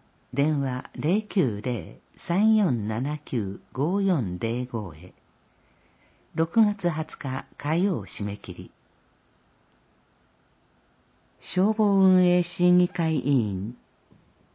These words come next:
問い合わせ、消防総務課。電話、二三一。五一五三。消防行政の運営に関する重要事項を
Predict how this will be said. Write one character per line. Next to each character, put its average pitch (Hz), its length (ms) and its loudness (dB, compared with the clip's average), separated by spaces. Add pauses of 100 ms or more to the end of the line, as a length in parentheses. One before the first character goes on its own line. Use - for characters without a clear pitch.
(480)
問 202 220 2
い 185 80 2
合 175 100 0
わ 160 120 -4 (100)
せ、 143 220 -4 (180)
消 185 280 0
防 170 240 2
総 135 280 0
務 127 160 2
課。 - 300 -10 (1080)
電 127 300 0
話、 110 260 -6 (220)
二 160 220 2 (100)
三 147 340 -2
一。 - 400 -6 (520)
五 180 300 0
一 127 360 -4
五 123 200 -2
三。 113 440 -8 (1160)
消 214 340 0
防 214 220 2
行 196 200 4
政 143 340 2
の 123 160 4
運 196 260 6
営 196 140 6
に 180 100 2
関 160 260 -2
す - 160 -6
る 107 160 0
重 143 240 0
要 170 200 2
事 160 160 -2
項 101 160 -8
を 98 360 -6